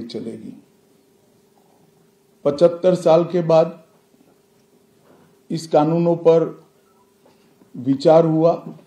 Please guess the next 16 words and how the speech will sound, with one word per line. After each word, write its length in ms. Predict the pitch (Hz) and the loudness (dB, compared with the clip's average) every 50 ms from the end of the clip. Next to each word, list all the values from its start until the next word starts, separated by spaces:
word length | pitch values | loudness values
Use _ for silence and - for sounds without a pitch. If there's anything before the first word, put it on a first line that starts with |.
| _ _ _ _ _ _ _ _ _ _ _ _ _ _ _ _ _ _ _ _ _ _ _ - 165 | _ _ _ _ _ _ _ _ _ _ _ _ _ _ _ _ _ _ _ _ _ _ _ 0 4
और 320 | 160 175 185 190 196 196 - - _ _ _ _ _ _ _ - - - - - _ _ - - - - _ _ _ _ _ _ _ _ _ _ _ _ _ _ _ _ _ _ - _ _ - - - _ - _ _ _ _ _ _ _ _ _ _ _ _ - - | 6 8 8 8 6 4 -4 -8 _ _ _ _ _ _ _ -20 -20 -20 -20 -20 _ _ -20 -20 -20 -20 _ _ _ _ _ _ _ _ _ _ _ _ _ _ _ _ _ _ -20 _ _ -20 -20 -20 _ -20 _ _ _ _ _ _ _ _ _ _ _ _ -4 -2
ये 100 | 180 180 | -2 0
कानून 460 | 180 180 160 165 170 175 196 214 190 | 2 2 2 2 2 2 0 0 2
जब 220 | 147 175 170 165 - - | 2 2 0 0 2 2
आज 180 | 156 170 175 170 - | 4 4 4 2 -2
से 180 | - 185 185 185 185 - - - - _ _ _ _ _ _ - - _ _ _ _ _ _ _ _ _ _ _ _ _ _ _ _ _ _ _ _ - | -2 0 0 0 0 -2 -10 -18 -20 _ _ _ _ _ _ -20 -20 _ _ _ _ _ _ _ _ _ _ _ _ _ _ _ _ _ _ _ _ -4
हर 160 | 127 165 185 180 - | 0 0 0 0 -2
थाने 340 | - - 151 156 175 196 208 | -4 -4 -2 0 2 2 2
में 280 | 202 170 127 - - - _ _ _ _ _ _ _ _ _ _ _ _ _ _ _ _ _ _ _ _ _ _ _ _ _ - | 2 0 -2 -4 -8 -14 _ _ _ _ _ _ _ _ _ _ _ _ _ _ _ _ _ _ _ _ _ _ _ _ _ -8
अपना 260 | 151 - - 175 170 160 - | -6 -6 -4 -4 -4 0 2
काम 220 | 165 151 160 165 156 | 2 2 2 2 0
करना 320 | - 160 151 156 147 143 | 0 0 2 2 2 0
चु-, 300 | 147 143 - 143 139 135 - - | 0 -2 -6 -8 -8 -8 -10 -6
चालू 260 | - 131 127 135 143 143 | -4 -2 -2 -2 -2 -2
करेंगे, 360 | 143 139 127 131 127 123 117 | -2 -2 -2 -2 -2 -4 -4
तब 260 | - - - 180 | -4 -2 -2 -2